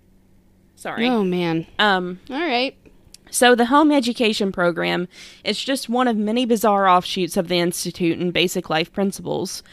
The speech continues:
Speaker 1: a group dedicated to giving clear instruction and training on how to find success by following God's principles found in Scripture.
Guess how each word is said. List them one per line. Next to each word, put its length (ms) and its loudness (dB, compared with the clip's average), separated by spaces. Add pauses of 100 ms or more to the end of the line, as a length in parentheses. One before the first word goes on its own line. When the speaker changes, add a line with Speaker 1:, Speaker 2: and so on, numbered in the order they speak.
(320)
Speaker 1:
a 80 4
group 320 -2
dedicated 600 2
to 100 0
giving 300 0
clear 300 -4
instruction 680 0
and 140 0
training 420 0
on 140 -2
how 140 0
to 100 0
find 320 0
success 520 -2
by 180 0
following 500 0
God's 300 2
principles 640 -6
found 280 -4
in 140 -4
Scripture. 640 -6